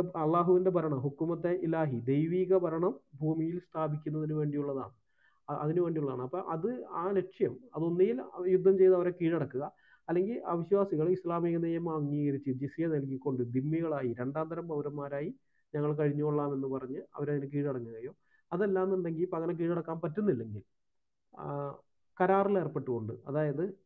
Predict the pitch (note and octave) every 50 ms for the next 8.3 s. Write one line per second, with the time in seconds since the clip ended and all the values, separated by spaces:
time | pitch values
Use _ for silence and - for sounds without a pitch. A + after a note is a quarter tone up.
0 | _ _ _ _ D4 G3 D#3 D3+ D3+ D3+ D3+ D#3 D3+ C#3 - D3+ D3 C#3+ D3 D3+
1 | D3+ C#3 C3 C3 C#3 C3+ C3 C3 B2+ - C3+ C3+ C3+ C3 B2 B2+ C3+ D3+ - D#3
2 | - - D#3 C#3+ C#3+ C#3 C3+ B2+ B2 A#2+ B2 A#2+ A#2+ A#2+ B2+ C#3 E3 - D#3 C#3+
3 | D3+ D3+ D#3 D#3 F3 D#3 C#3+ C3+ B2 - B2 A2+ - A#2 A2 G#2+ G#2+ - _ _
4 | _ _ _ _ _ _ _ _ _ - - - F3 E3+ F#3 F#3 F#3+ F3+ F#3 F#3+
5 | G3 B3 - _ _ - D3+ D3+ C#3+ D3 C#3+ D#3+ D#3 D3+ D3+ D3 D3 C#3+ C#3 C#3
6 | C#3 C#3 C#3 C3+ C3+ C3 C3 D3+ D3+ - _ _ _ - C3+ C3+ C3 B2+ A#2+ A#2
7 | A2 G#2+ G2+ G2+ F#2+ - - _ _ _ _ _ _ _ _ _ _ _ _ _
8 | - F#3 F#3 F#3 F#3 G3